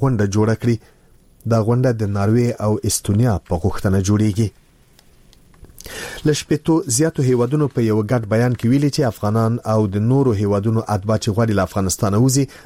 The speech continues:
باید د وتلو زمینه ورته برابره شي. د امریکا د بهرنیو چارو وزارت په حواله دغو هیوادونو ویلي،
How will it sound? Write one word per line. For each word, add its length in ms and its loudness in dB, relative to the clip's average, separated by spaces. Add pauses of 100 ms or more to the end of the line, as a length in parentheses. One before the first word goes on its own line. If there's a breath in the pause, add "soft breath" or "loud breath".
(140)
باید 240 0
د 100 0
وتلو 380 0
زمینه 300 0
ورته 240 -2
برابره 400 0
شي. 100 0 (360 loud breath)
د 100 2
امریکا 340 0
د 100 0
بهرنیو 480 2
چارو 220 0
وزارت 340 0
په 120 0
حواله 280 2 (160)
دغو 220 2
هیوادونو 480 2
ویلي، 240 2